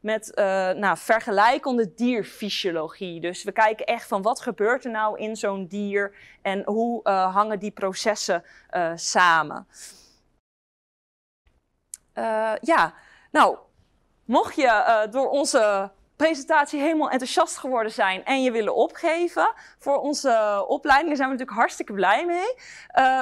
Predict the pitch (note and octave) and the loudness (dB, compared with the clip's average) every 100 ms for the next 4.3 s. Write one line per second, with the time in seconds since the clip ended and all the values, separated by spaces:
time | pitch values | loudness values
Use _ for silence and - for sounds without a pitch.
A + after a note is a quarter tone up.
0 | - A#3+ C4 D#4 E4 - C4 B3+ B3 - | 0 4 6 6 6 4 2 2 -2 0
1 | D4+ D#4+ - - E4+ - - C#4 F#4+ F#4+ | 2 2 0 0 0 -2 -4 -2 0 0
2 | E4 C#4 C#4 C4+ A#3+ - B3 A#3+ A#3+ G#3 | -2 -2 -2 0 0 0 -4 -2 0 0
3 | G#3+ - C4+ F3 F#3 F3+ F3 - E3+ F3 | -2 -2 2 2 0 -6 -8 -4 -4 -4
4 | E3+ A#3+ | -4 -4